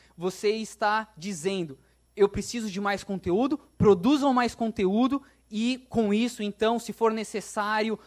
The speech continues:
abuso, então abusem mais. Se for necessário, é, pais venderem filhas, porque é, é, é rentável, faça isso.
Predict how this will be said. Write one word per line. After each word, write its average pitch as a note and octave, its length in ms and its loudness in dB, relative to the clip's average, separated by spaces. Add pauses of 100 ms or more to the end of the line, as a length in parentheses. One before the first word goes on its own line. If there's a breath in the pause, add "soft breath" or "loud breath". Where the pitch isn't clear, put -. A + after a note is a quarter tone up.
(120)
abuso, G3+ 560 0
então G#3 240 -4
abusem F#3 400 -2
mais. A3+ 520 0 (160 soft breath)
Se - 80 -20
for G#3 100 0
necessário, G3+ 800 -4 (160 loud breath)
é, F#3 220 2
pais G#3+ 380 -2
venderem F#3+ 400 0
filhas, A#3+ 640 -2 (180 loud breath)
porque F#3+ 260 -4 (100)
é, F#3 260 -4
é, - 60 -6 (260)
é - 20 -4
rentável, A3 760 -2
faça F#3 360 -8
isso. B3 380 -4